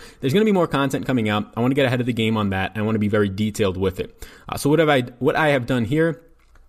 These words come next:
is pretty much created models for each, uh, position, forwards, middies, mid def-, uh, defenders, and then finally, uh, goalies. So those are the four main rosterable positions. There's differences between each of them from what you want to look for,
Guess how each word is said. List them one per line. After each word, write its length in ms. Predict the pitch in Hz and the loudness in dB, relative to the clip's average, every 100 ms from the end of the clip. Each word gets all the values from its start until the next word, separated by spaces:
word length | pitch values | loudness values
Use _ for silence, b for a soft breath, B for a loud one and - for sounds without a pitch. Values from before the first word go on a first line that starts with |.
| _ 139 | _ -6
is 120 | 127 | 2
pretty 200 | - 170 | 4 4
much 220 | 156 - | 2 -2
created 340 | - 143 135 | 0 2 4
models 380 | 123 117 117 107 | 2 2 0 0
for 220 | - 110 107 | 0 0 2
each, 320 | 123 123 - | -2 -4 -10
uh, 200 | 120 104 | -4 -4
position, 520 | - - 117 127 135 127 | -4 -4 -2 0 0 0
forwards, 480 | 123 120 123 120 - - - | 0 2 0 -4 -12 -20 -8
middies, 520 | 107 117 123 131 131 | 0 4 6 4 2
mid 200 | - 110 | -4 -4
def-, 140 | 113 - | -4 -6
uh, 160 | 110 104 | -4 -2
defenders, 480 | 101 127 123 127 123 | 0 2 2 2 0
and 240 | 113 107 | -2 0
then 320 | 107 107 104 B B B B | 2 0 0 B B B B
finally, 480 | - 175 127 113 110 B B | -2 2 2 0 -2 B B
uh, 80 | 107 | -4
goalies. 360 | 107 123 80 - | 0 0 -2 -4
So 220 | 117 101 | 0 0
those 180 | 123 135 | 2 2
are 60 | |
the 60 | 135 | 0
four 260 | - 135 | 2 2
main 320 | 123 117 120 113 | 2 2 0 0
rosterable 500 | 110 110 113 110 107 | -2 -2 -2 0 0
positions. 520 | 104 131 147 143 139 B B | -2 -2 0 -2 -4 B B
There's 160 | 107 | -4
differences 460 | 104 123 123 123 107 | 0 0 0 -2 -4
between 340 | 104 - 104 | -4 -2 -2
each 200 | - 131 | 0 -2
of 100 | 139 | 0
them 180 | 127 127 | 0 0
from 160 | 123 104 | 0 -2
what 140 | 107 | -2
you 60 | 104 | -2
want 220 | 104 101 | -2 -2
to 60 | 95 | -2
look 220 | 131 - | -2 -2
for, 320 | - 156 156 | 2 2 2